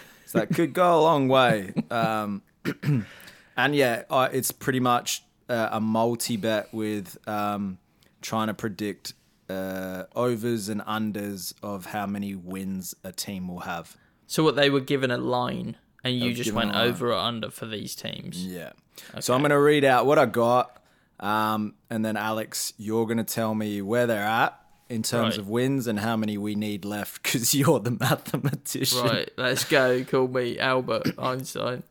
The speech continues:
Speaker 1: So first one, I've got Blazers over twenty-seven point five
Speaker 2: Oh, so we're in the
Speaker 1: wins.
Speaker 2: West, yep. Blazers are on fifteen and they've played fifty-four games. So
Speaker 1: So
Speaker 2: there's about eighteen games. <laughs> No, there's not. There's,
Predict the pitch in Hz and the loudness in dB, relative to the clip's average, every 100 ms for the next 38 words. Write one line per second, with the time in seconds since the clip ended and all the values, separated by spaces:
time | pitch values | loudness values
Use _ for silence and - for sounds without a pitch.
0 | _ - 110 - 147 147 - 143 139 131 | _ -8 -2 6 6 8 6 6 4 2
1 | 110 120 117 - 117 98 127 123 131 110 | 2 2 0 -2 -18 -4 2 4 4 2
2 | 113 101 - 120 123 120 - 127 120 113 | -4 -6 0 2 2 0 -2 -2 -2 -2
3 | - 120 113 113 123 117 120 117 107 110 | 0 0 -2 -2 -2 -2 0 2 2 2
4 | 110 101 110 - - - - - 117 120 | 0 -2 -4 -4 -6 -10 -12 -10 -6 -6
5 | - - - - _ - 139 135 147 135 | -8 -20 -20 -20 _ 0 4 6 6 2
6 | 131 131 131 127 - - 147 139 - 135 | 0 4 4 4 -2 0 2 2 2 2
7 | 127 127 123 120 127 123 - 135 120 120 | 2 0 -2 -4 -4 -8 -6 -4 -2 -4
8 | - - - 127 - 127 - 131 123 127 | -10 -8 -2 -2 -2 -8 -4 -4 -4 -4
9 | 123 113 98 - - - - _ - 120 | -4 -4 -4 -10 -12 -14 -18 _ -8 -4
10 | 117 110 113 120 - - 135 123 113 - | -2 -4 -6 -6 -8 -10 -4 -2 -4 -2
11 | 135 131 - 127 123 117 117 117 113 - | -2 -2 -4 -4 -4 -2 0 0 -4 -10
12 | - 123 - - - - - - - - | -12 -10 -10 -12 -8 -8 -8 -6 -6 -8
13 | - - | -12 -14